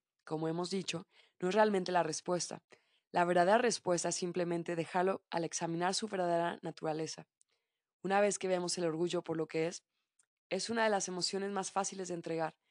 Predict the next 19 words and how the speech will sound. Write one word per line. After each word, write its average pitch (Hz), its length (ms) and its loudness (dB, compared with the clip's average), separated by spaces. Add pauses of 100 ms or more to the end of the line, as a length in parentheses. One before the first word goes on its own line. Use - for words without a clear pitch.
(320)
Para 170 140 2
empezar, 170 580 2
podemos 190 360 2
preguntarnos, 175 720 0 (340)
¿cuál 220 200 2
es 247 100 -2
el 262 100 -2
propósito 185 540 -4
del 165 120 -2
orgullo? 165 460 -6 (560)
¿Cuál 190 200 4
es 196 60 -2
su 196 120 -4
recompensa? 165 680 -4 (680)
¿Por 175 140 -6
qué 220 100 2
tengo 214 300 0
que 190 100 -4
buscarlo? 170 580 -2